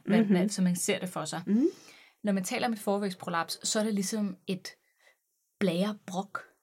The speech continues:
Speaker 2: Ja.
Speaker 1: ned i vagina.
Speaker 2: <laughs> Ja, altså, øh, prolaps i det hele taget, øh, handler om en svækkelse. Det kan være, øh, svækkelse af det bindevæv, af det fascie, kan man sige,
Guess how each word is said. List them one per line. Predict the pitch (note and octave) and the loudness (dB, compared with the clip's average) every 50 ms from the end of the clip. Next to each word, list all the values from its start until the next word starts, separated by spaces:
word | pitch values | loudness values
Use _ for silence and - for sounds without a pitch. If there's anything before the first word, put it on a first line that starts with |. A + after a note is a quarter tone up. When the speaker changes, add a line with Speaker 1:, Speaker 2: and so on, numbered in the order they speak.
| _ - | _ 0
Speaker 2:
Ja. | G#3 G#3+ B3 C#4 | 6 8 10 10
Speaker 1:
ned | D#4 D#4+ C#4+ A3+ | 10 8 6 6
i | F#3 | 6
vagina. | G3 F#3 A#3 G3+ F3+ F3 F#3 F#3 F#3+ F#3 - | 6 6 6 6 6 6 4 4 2 0 -2
Speaker 2:
<laughs> | - | 2
Ja, | G3 G3+ G#3 G3+ - - - - - - - - | 4 4 4 2 0 -8 -18 -18 -16 -16 -6 0
altså, | - A3 G#3+ G#3+ A3 G#3+ G#3 - - | 2 4 4 6 6 6 6 4 2
øh, | D#3 - - - | 0 -2 -2 -4
prolaps | - B3+ C4 C4+ D4+ D4+ - | 0 2 4 4 4 2 0
i | E4+ | -4
det | D4+ C#4+ B3 | -2 0 0
hele | B3 C4 C4 | 0 -2 -2
taget, | B3+ - B3 G#3+ F3 F#3+ F#3 F#3 - - | -2 0 2 2 2 2 2 0 0 -2
øh, | - G3 F#3 F#3 F#3 F#3+ | -2 -2 0 0 0 0
handler | F3+ G3+ G#3+ G#3+ A3 A3 | 0 0 0 0 0 0
om | F#3 F#3 | 2 2
en | F#3 | 0
svækkelse. | F#3 - - E3 D3 C#3 C#3 D3 D3 D3 D3 - - - - _ _ _ _ _ _ _ - - - - - - - - _ _ - | 0 -2 -4 -4 -4 -4 -4 -6 -6 -8 -8 -8 -10 -12 -16 _ _ _ _ _ _ _ -20 -20 -20 -20 -20 -20 -20 -20 _ _ -4
Det | C4 C#4 | -4 -2
kan | - C4+ C4 A#3+ | -2 -2 -2 0
være, | A3+ G3 F3+ F3 E3 D#3+ D#3 D#3 D#3 D#3 D3+ D3+ D3+ D3 D3 | 0 0 0 0 0 0 -2 -2 -2 -2 -4 -4 -4 -4 -4
øh, | D3 D3+ D3+ D#3+ - - - - - - - - - - - - - - - - - - | -4 -6 -6 -6 -8 -10 -12 -12 -14 -14 -16 -16 -16 -16 -16 -14 -16 -18 -18 -18 -10 -4
svækkelse | - - - G#3+ A3 A3 A#3+ A#3+ A#3 - - F#3+ F3+ - - | -4 -2 -2 0 -2 -2 -2 -2 -2 -2 -2 -4 -4 -2 -4
af | E3+ E3+ E3 | -4 -4 -2
det | - G#3 G#3 G#3 | -2 -4 -2 0
bindevæv, | - G3+ G#3 A#3 A#3 G#3 - E3+ D#3+ D#3+ - - | 2 4 4 4 4 2 0 -2 -2 -2 -4 -6
af | - - - - | -10 -14 -12 -8
det | - F3+ D#3+ D#3+ - _ _ | -8 -8 -8 -8 -12 _ _
fascie, | - - - F3 F#3+ F#3+ - - - G#3+ F#3 F3 - - _ _ - | -8 -4 0 0 0 0 -2 -2 -2 -2 -2 -2 -4 -10 _ _ -8
kan | - D#3+ | -6 -6
man | D#3 D#3+ | -4 -4
sige, | - - F3+ F3+ F3+ F3+ F#3 | -6 -6 -4 -4 -2 -2 -4